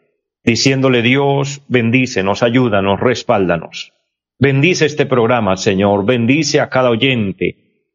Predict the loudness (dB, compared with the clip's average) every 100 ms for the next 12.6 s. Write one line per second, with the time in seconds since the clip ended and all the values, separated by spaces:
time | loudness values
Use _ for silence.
0 | -6 -2 0 0 0 -2 0 0 2 2
1 | 2 0 -2 -2 -2 -4 -6 -2 -2 0
2 | -2 0 0 0 0 0 2 0 0 0
3 | 0 0 -2 -2 -2 0 0 2 0 -4
4 | _ _ _ _ _ -2 -2 0 0 2
5 | 0 0 0 0 2 0 -2 -2 0 2
6 | 2 0 -2 0 0 0 0 -2 0 0
7 | 0 2 2 0 -2 0 0 2 -2 -6
8 | _ _ _ _ -4 -2 0 -2 0 0
9 | 0 0 0 0 0 0 0 -2 -2 0
10 | 2 2 0 -2 0 0 2 2 -2 -4
11 | _ _ 0 0 0 0 0 0 0 0
12 | 0 0 0 -4 -6